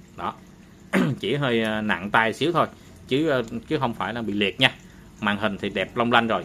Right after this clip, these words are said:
không có bị, à, ám ố trầy xước hay là đốm gì hết. Nói chung khá là ổn cho một con máy chỉ có hai triệu đồng. ram sáu gi và bộ nhớ là sáu mươi tư gi.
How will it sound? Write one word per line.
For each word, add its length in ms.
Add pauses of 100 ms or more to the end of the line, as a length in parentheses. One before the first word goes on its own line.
(120)
không 220
có 100
bị, 280
à, 480 (420)
ám 200
ố 280
trầy 160
xước 280
hay 100
là 160
đốm 200
gì 60
hết. 160 (120)
Nói 120
chung 220
khá 240
là 100
ổn 360
cho 60
một 160
con 100
máy 280
chỉ 120
có 260 (120)
hai 220
triệu 120
đồng. 160 (580)
ram 160
sáu 260
gi 160 (120)
và 140
bộ 200
nhớ 260
là 280
sáu 280
mươi 260
tư 120
gi. 220